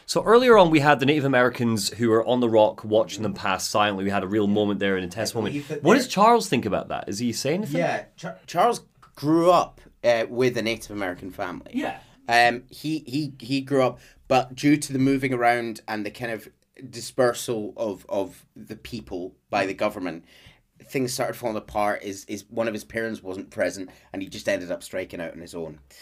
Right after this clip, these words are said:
Speaker 1: So, so
Speaker 2: And
Speaker 1: striking
Speaker 2: also,
Speaker 1: out on his own
Speaker 2: Charles
Speaker 1: was
Speaker 2: is, like, a very interesting, from his perspective as well, because he is mixed race,
Speaker 1: Mm.
Speaker 2: he has an, an experience of, like,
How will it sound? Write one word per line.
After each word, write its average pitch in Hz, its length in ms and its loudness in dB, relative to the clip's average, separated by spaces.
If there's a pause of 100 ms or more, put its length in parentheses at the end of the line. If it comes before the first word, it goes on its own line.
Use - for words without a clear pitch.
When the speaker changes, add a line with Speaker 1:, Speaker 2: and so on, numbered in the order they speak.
(120)
Speaker 1:
So, 165 240 -10
so 123 80 -4
Speaker 2:
And 131 100 2
Speaker 1:
striking - 20 4
Speaker 2:
also, 180 300 4
Speaker 1:
out 160 40 2
on - 60 2
his 135 80 -10
own 165 40 -8
Speaker 2:
Charles 185 240 6
Speaker 1:
was - 80 -2
Speaker 2:
is, 185 40 -6
like, 185 120 2
a 156 60 2
very 143 240 2
interesting, 131 500 -4 (280)
from 127 140 -4
his 143 160 0
perspective 127 440 -6
as 110 160 -10
well, 113 320 0 (380)
because 135 280 -6
he 135 100 -2
is 120 120 -2
mixed 120 280 -8
race, 117 460 -4
Speaker 1:
Mm. 127 100 -10
Speaker 2:
he 120 100 -6
has 123 280 0
an, 104 220 -6
an 113 60 -8
experience 110 640 -4
of, 92 160 -10
like, 101 260 -4